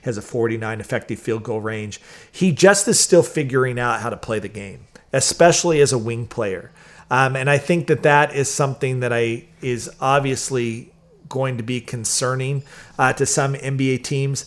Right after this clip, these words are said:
I think, though, that you've heard, or at least I've heard from a number of N B A teams, that maybe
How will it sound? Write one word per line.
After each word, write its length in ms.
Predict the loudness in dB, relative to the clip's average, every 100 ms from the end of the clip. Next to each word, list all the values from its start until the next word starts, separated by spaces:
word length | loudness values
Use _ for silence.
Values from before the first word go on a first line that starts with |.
| -14 -4
I 160 | 2 4
think, 440 | 4 2 2 2
though, 180 | 4 6
that 220 | 6 6
you've 160 | 2 -2
heard, 500 | 2 4 6 6 2 -6 _ _ -4
or 80 | -2
at 60 |
least 240 | 0 0 4
I've 240 | 6 6
heard 280 | 4 0 0
from 200 | -4 -4
a 40 |
number 600 | -2 -2 0 2 2 0 -2
of 460 | -2 -2 -4 -10 _
N 140 | -4
B 140 | 0 -2
A 80 | -2
teams, 480 | -4 -6 -6 -6
that 240 | -4 -4 -2
maybe 600 | 0 0 0 0 -2